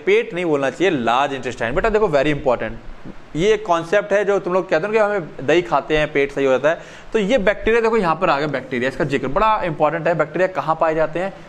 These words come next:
colon में पाए जाएंगे, है ना, large intestine में हमारे bacteria पाए जाते हैं,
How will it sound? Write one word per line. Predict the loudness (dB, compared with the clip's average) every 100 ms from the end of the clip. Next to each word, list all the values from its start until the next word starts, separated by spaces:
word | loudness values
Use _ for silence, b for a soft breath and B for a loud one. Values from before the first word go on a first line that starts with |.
| B -4
colon | 0 2 2
में | 0 -2
पाए | 0 0
जाएंगे, | -2 -6 -10 -8
है | -2
ना, | 0 0
large | 2 2 2 0
intestine | -2 -4 -2 -2
में | 0
हमारे | 0 0
bacteria | 0 -2 -2 0
पाए | 0 -2
जाते | -4
हैं, | -6